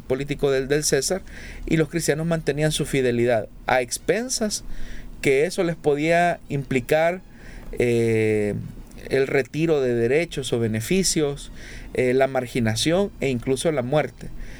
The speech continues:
Pero el cristiano que asumía esa, ese compromiso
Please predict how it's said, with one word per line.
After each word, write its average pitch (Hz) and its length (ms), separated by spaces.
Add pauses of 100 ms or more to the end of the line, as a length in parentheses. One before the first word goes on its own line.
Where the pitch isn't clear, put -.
(280)
Pero 139 200
el 135 80
cristiano 160 460
que 208 100
asumía 160 720
esa, 147 680
ese 151 280
compromiso 151 840